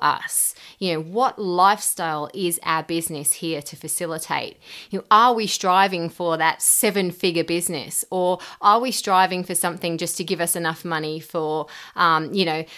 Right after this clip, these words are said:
a bit of play money and, and, and, and, and holiday money, for example? You know, what, what does success look like? I think that's a really, really key thing to hone in on, and then we can use that as our goal or our fuel to keep sure,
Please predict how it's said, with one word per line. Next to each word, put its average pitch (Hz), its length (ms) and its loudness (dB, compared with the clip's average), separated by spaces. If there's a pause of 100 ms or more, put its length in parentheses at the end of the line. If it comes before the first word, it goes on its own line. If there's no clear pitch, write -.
(140)
a 196 80 -4
bit 196 100 6
of 185 60 -4
play 196 320 4
money 160 320 0
and, 151 160 -2
and, 160 180 -2
and, 156 220 -4
and, 156 400 -6
and 156 440 -6
holiday 214 440 4
money, 151 300 -2
for 147 180 -8
example? 143 480 -6
You 151 120 -6
know, 156 60 -4
what, 190 380 0 (160)
what 240 440 0
does 226 280 2
success - 460 -4
look 190 200 -8
like? 151 220 -2
I 160 60 -10
think - 180 -8
that's 190 200 -4
a 285 80 -4
really, 202 340 -2
really 165 420 -6
key 185 320 -6
thing 160 480 -6
to 165 400 -4 (220)
hone 196 340 0
in 180 220 -4
on, 147 200 -2
and 170 360 0
then 196 100 -2
we 226 80 0
can 226 160 -4
use 202 460 -4
that 156 260 0
as 156 140 0
our 156 120 -4
goal 147 500 0
or 151 180 -6
our 143 140 -2
fuel 165 680 -4
to 160 280 -2 (360)
keep 214 240 -4
sure, - 260 -4